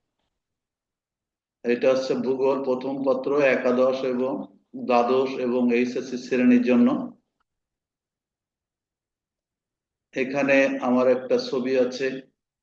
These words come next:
এটা আমার YouTube চ্যানেল এমডি আকবরের নামেই।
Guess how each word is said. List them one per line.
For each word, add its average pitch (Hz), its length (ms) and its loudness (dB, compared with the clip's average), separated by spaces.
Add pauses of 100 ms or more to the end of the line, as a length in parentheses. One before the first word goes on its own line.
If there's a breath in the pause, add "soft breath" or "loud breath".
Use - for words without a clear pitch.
(540)
এটা 123 240 2
আমার 120 160 6
YouTube 123 420 4
চ্যানেল 135 380 0 (800)
এমডি 127 280 4
আকবরের 120 500 4
নামেই। 117 360 2